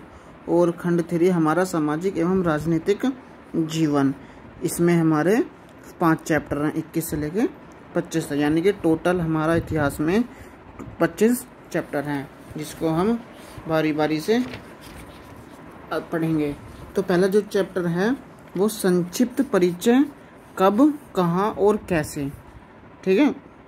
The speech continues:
Brief introduction, when, where and how। तो इतिहास खंड एक का पहला chapter है ये,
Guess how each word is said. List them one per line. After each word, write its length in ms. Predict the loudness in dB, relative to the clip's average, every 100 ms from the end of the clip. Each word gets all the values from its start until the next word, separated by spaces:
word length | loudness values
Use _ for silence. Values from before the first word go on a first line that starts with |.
| -20 -8
Brief 480 | -4 2 4 4 2
introduction, 840 | -2 0 0 0 0 0 2 4 4
when, 480 | 0 0 2 4 4 0 -6 -8
where 440 | -4 0 0 0 -4
and 120 | -6
how। 400 | -6 -4 -2 -4 -8 -18 -20 -20 -20 -18 0
तो 140 | 2 2 -2
इतिहास 720 | 0 2 2 2 0 -8 -16 -14
खंड 260 | -4 -2 -2 -2
एक 180 | -2 -2 -4
का 260 | -2 0 0 -4 -12
पहला 240 | -4 0 0
chapter 380 | 0 -2 -2 -2
है 180 | 0
ये, 160 | 2 0